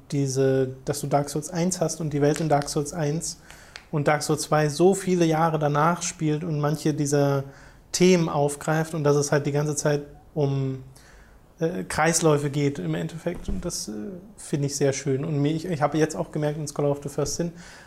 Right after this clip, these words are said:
nachdem ich quasi irgendwie anderthalb Jahre oder so nach Release von Dark Souls eins das nochmal spiele, dass auch so das Theme von Majula so richtig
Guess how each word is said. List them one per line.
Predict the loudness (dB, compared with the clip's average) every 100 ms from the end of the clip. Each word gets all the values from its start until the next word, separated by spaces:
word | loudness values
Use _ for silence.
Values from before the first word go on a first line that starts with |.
| -6
nachdem | -4 0 0
ich | 0 -4
quasi | -4 -2 0 -2
irgendwie | -4 -8 -8 -10 -6
anderthalb | -6 -4 -4
Jahre | 2 2 4
oder | 2
so | 0
nach | 0 0 -2
Release | -2 -2 -2
von | -2 -2 2
Dark | 0
Souls | 0 -4 -4
eins | -4 -4
das | -2 -2 -4 -10 -20 -20 -20 -4
nochmal | 2 2 4 4 4
spiele, | 2 0 2
dass | 2 0
auch | 0 0
so | 2 2
das | 0 -2 -4 -4 -12 -14 -2
Theme | 2 2
von | 2 0 0
Majula | 0 2 4 6 4 2
so | -2
richtig | -4 -4 -8 -8